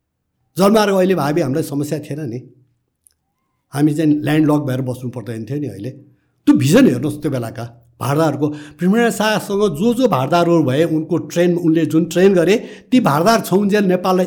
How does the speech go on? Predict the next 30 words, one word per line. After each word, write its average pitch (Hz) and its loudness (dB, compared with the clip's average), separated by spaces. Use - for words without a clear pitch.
यसरी 233 2
जोगाएर 180 4
राखे 156 0
उनीहरूले। 143 0
त्यो - -4
छौन्जेल 202 0
चाहिँ 185 -2
नेपाल, 175 -2
म, 165 -6
हारेनन् 170 2
कहिले 123 -4
पनि। 101 -14
जब 190 0
उनका 185 0
सेनापतिहरू 165 -2
बुढा 160 2
भए, 143 -2
गर्न 147 0
नसक्ने 170 -2
अवस्थामा 147 -4
पुर्याए, 147 -4
नयाँ 143 0
मान्छे 196 2
आए, 151 -2
उनीहरूको 156 0
भिजन 123 -4
भएन। 139 -2
त्यस - -12
कारणले 131 -8
बिस्तारै 135 -8